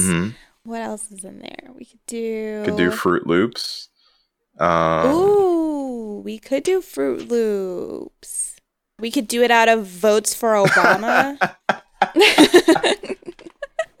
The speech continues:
Speaker 1: Uh, okay. Out of those, which one are you feeling the most? What are you feeling the most?
Speaker 2: Um, let's do it out, let's just do, let's do it out of Fruit
Speaker 1: I do it out of
Speaker 2: Loops.
Speaker 1: Fruit Loops?
Speaker 2: Yeah.
Speaker 1: Okay. All right. Um, who's first?
Speaker 2: Um,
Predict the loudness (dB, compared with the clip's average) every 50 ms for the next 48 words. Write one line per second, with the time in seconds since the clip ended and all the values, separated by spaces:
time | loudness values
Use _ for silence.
0 | -20 _ -2 2 2 4 4 4 4 6 6 6 4 4 4 2 4 4 6 6
1 | 6 6 4 4 4 4 4 4 4 2 2 2 2 2 4 2 2 0 0 0
2 | 0 0 2 2 2 2 2 2 2 2 2 2 2 0 0 0 0 0 0 -2
3 | -4 -8 -8 -6 -4 -2 0 0 0 0 -2 -2 -2 -2 -4 -6 -6 -6 -8 -10
4 | -14 _ _ 0 4 4 6 6 6 6 6 6 4 4 2 2 0 -2 -2 -2
5 | 0 2 2 2 2 0 -2 0 2 4 4 4 4 4 4 2 2 2 2 2
6 | 0 0 0 -4 -4 -2 -2 -2 2 2 2 0 0 0 0 2 4 4 4 4
7 | 2 0 -4 -6 -6 -6 -4 -4 -2 0 2 2 2 2 2 2 2 2 2 4
8 | 4 2 2 -2 -6 -10 -12 -14 -12 -8 -4 -4 -2 -2 -2 0 -2 -2 0 0
9 | 2 2 2 2 0 -2 -4 -4 -2 0 2 4 4 2 2 0 -4 -6 _ 0
10 | 2 4 4 4 4 4 4 4 2 2 0 0 2 2 2 2 0 -2 -6 -8
11 | -10 -12 -14 -18 _ _ -2 0 2 2 2 2 0 -2 -4 -6 -8